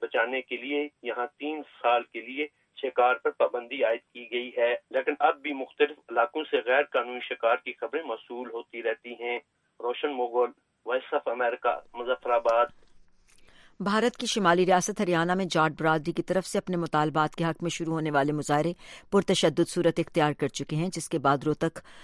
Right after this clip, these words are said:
Speaker 2: بھوانی اور جھاجر کے علاقے میں کرفیو نافذ کر دیا گیا۔ اس برادری کے لوگ سرکاری ملازمتوں اور تعلیم کے مواقع میں اپنے لیے کوٹے کے مطالبات لے کر سڑکوں پر نکلے، لیکن جمعے کو پولیس کے ساتھ جھڑپ میں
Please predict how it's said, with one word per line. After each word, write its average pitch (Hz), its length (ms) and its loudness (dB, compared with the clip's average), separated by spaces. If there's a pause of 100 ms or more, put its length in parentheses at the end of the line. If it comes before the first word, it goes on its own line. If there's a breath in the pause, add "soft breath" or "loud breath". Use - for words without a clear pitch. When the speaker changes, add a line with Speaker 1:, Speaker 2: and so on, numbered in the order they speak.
(320 loud breath)
Speaker 2:
بھوانی 185 420 6
اور 180 180 4
جھاجر 165 360 4
کے 175 120 0
علاقے 156 280 4
میں 180 120 0
کرفیو 165 320 -2
نافذ 151 340 0
کر 147 120 0
دیا 139 220 -2
گیا۔ 139 240 -2
اس - 160 -4
برادری 175 340 4
کے 180 120 -2
لوگ 165 160 0
سرکاری 156 420 0
ملازمتوں 156 540 0
اور - 140 -2
تعلیم 151 360 0
کے 156 120 -2
مواقع 139 400 -2
میں 143 120 -2 (360 loud breath)
اپنے 185 260 4
لیے 180 160 4
کوٹے 170 300 2
کے 165 120 -2
مطالبات 143 600 0
لے 151 80 2
کر 156 100 -4
سڑکوں 151 360 -4
پر 147 120 -4
نکلے، 143 300 -2
لیکن 156 260 -4
جمعے 160 260 -4
کو 170 120 -6
پولیس 143 340 -4
کے 147 80 -6
ساتھ 131 220 0
جھڑپ 156 320 -2
میں 170 100 -4